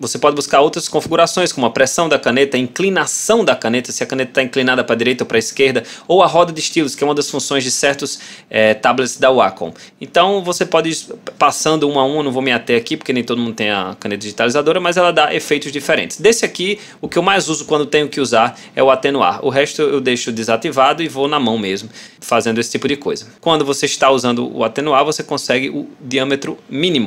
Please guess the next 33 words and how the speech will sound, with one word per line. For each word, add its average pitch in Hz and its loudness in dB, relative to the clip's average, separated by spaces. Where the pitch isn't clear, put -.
Você - -10
controla 151 4
o 135 2
diâmetro 127 -2
e 170 -2
com 165 -2
cem 156 -2
por 185 -4
cento 175 -2
ele 180 2
não 180 -2
vai 151 4
atenuar 147 2
é 214 2
nada. 117 0
E 131 -6
com 120 -2
onze 151 2
por 135 -4
cento 131 -4
ele 123 -6
atenua 120 0
até 123 0
onze 143 -2
por 120 -10
cento, 110 -4
então 123 -8
fica - -8
esse - -8
filetinho 120 -2
aqui 110 -6
no 110 -6
final. 120 -4